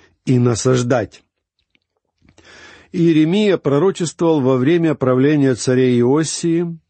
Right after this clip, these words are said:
Иоакима, Иоахаза, Иехонии и Седекии. У каждого из этих царей была своя политика. Всем им хотелось улучшить жизнь Иерусалима.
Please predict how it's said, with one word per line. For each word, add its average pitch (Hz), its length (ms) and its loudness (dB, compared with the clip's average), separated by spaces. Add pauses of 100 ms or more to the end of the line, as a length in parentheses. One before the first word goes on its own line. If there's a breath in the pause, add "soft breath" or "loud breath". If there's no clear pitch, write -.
(220)
Иоакима, 127 1040 0 (380 loud breath)
Иоахаза, 143 960 0
Иехонии 147 840 -2
и 135 160 -4
Седекии. 123 760 -4 (1080 loud breath)
У 143 120 0
каждого 208 500 2
из 151 140 0
этих 180 260 -2
царей 147 500 0
была 143 640 2
своя 139 760 0
политика. 101 800 -4 (420)
Всем 220 380 -2
им 185 80 0
хотелось 180 680 -2
улучшить 156 580 -2
жизнь 143 400 0
Иерусалима. 127 880 0